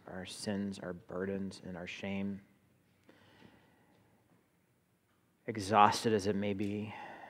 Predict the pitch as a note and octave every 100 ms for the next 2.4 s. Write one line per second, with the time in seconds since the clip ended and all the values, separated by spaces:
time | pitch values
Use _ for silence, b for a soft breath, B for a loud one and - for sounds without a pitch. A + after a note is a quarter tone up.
0 | B B B B B B - - A#2+ A2
1 | G2 A2 - F#2+ G2 A2+ A2 G2+ G#2+ -
2 | F2+ F2+ - -